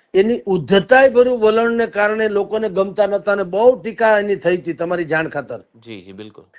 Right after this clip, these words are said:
Speaker 1: અને પાટીદારનો ચહેરો જીતુ વાઘાણી નથી, આપની જાણ
Speaker 2: હમ,
Speaker 1: ખાતર.
Speaker 2: હમ, હમ, હમ.
Speaker 1: પાટીદારનો ચહેરો નરેશ પટેલ હોઈ શકે, દાખલા તરીકે કહું છું.
Speaker 2: જી, જી, જી.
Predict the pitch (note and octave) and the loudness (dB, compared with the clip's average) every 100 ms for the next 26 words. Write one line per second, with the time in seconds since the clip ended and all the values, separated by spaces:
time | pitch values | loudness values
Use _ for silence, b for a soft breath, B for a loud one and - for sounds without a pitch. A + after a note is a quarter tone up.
0 | b C#3+ G3 G#3+ - C#3+ C#3 G#3+ B3 B3 | b -4 -2 -2 -4 -12 -8 2 2 4
1 | B3 A#3+ A#3+ B3 G3+ E3 D#3+ B3 B3 B3+ | 2 4 4 4 2 -4 -2 2 2 4
2 | C4 C4 C4 F#3 D3 E3 F#3 A3 G#3+ A3+ | 0 2 2 0 -4 -8 -8 -2 0 0
3 | - D3+ A#2+ A2+ A#2+ A#2+ A2 A2+ G2+ G#2+ | -2 -6 -8 -12 -10 -10 -10 -12 -12 -14
4 | F#2+ _ _ _ - D#3+ F#3+ A#3 A#3+ A#3+ | -16 _ _ _ -8 -6 -2 0 2 4
5 | B3 B3+ G3+ G3+ A#3+ A#3+ A#3 B3+ B3+ A#3+ | 4 2 2 4 4 2 -2 2 4 4
6 | B3+ A#3 - F#3 F3 G3+ G#3+ F3 F3+ E3 | 4 0 -2 -2 -2 0 0 0 -6 -6
7 | D3+ D3+ C#3 A#2+ G2+ G#2 A2 F2+ G2+ F2+ | -8 -10 -12 -16 -16 -10 -8 -8 -12 -12
8 | F#2+ F2+ | -12 -16